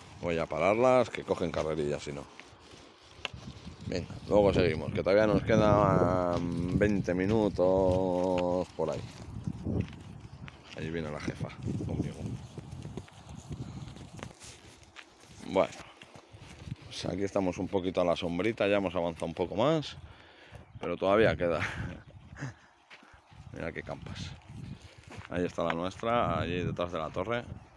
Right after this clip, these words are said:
que va hasta adelante. Chu. Las voy a parar un poco aquí, que aquí tienen para comer. Mirad esta. Viene con... Chu. Es que no me paran a veces.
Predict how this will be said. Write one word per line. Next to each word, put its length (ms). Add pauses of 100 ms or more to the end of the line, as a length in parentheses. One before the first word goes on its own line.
(200)
que 80
va 160
hasta 180
adelante. 460 (920)
Chu. 260 (960)
Las 120
voy 120
a 80
parar 260
un 80
poco 260
aquí, 260
que 80
aquí 400 (880)
tienen 220
para 140
comer. 360
Mirad 320
esta. 240 (160)
Viene 240
con... 380 (1500)
Chu. 320 (1300)
Es 120
que 100
no 80
me 140
paran 320
a 60
veces. 280